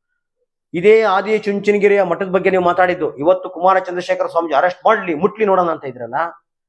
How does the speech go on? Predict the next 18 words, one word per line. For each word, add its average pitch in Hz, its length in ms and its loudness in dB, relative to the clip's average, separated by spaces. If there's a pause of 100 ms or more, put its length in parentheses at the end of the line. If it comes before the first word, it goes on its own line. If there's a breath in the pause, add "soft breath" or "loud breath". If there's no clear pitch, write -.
(140)
ನೀವೇನೇನ್ 190 320 2
ಮಾತಾಡಿದ್ರಿ? 180 460 -2 (680)
ಅವ್ರ 147 160 0
ಫೋನ್ 214 200 2
ಯಾಕೆ 208 160 0
ನೀವು 180 260 0
ಕದ್ದಾಲಿಕೆ 170 340 0
ಮಾಡಿದ್ರಿ? 165 640 -4 (760)
ಇದ್ರ 180 260 2
ನಡುವೆ 180 720 0
ಡಿ 190 120 4
ಕೆ 190 180 2
ಶಿವಕುಮಾರ್ 151 380 -2
ಅವ್ರು 127 140 -2
ಮಾತ್-, 127 260 -6
ಮಾತಾಡಿದ್ದು 139 400 -2
ಎಷ್ಟು 151 280 -6
ಸರಿ, 170 300 2